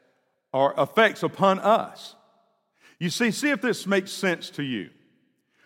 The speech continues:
You were physically and biologically from your father. Does that make sense to you? You were born from your father. You came from your father. And your father was in his father.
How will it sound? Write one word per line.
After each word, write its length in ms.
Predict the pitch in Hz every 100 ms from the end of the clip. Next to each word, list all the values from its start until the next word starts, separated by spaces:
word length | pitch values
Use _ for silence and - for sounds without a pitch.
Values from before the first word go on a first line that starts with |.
| _ _ _ _
You 440 | 139 214 247 240 208
were 260 | 151 151
physically 840 | - 233 196 165 - 143 131 135 - _ _
and 160 | 156 135
biologically 840 | 180 180 160 170 160 143 135 143 131
from 580 | - 190 156 131 131 -
your 240 | 131 160 156
father. 460 | 175 170 107 - - - _ _ _ _
Does 100 | 135
that 140 | 185 254
make 160 | 247
sense 300 | - 202 196 -
to 100 | 196
you? 300 | 180 180 170 _ _ _ _ _
You 160 | 151 214
were 140 | 190
born 340 | 127 170 185 185
from 200 | 160 151
your 120 | 160
father. 340 | 160 156 170 151
You 120 | 165
came 300 | 190 185 175
from 180 | 165 151
your 100 | 147
father. 520 | 143 147 160 185 175 - _ _ _ _ - - -
And 220 | 147 151
your 240 | 151 214 226
father 420 | 202 180 180 180
was 220 | 160 127
in 160 | 170 160
his 320 | 156 196 -
father. 480 | 131 117 104 127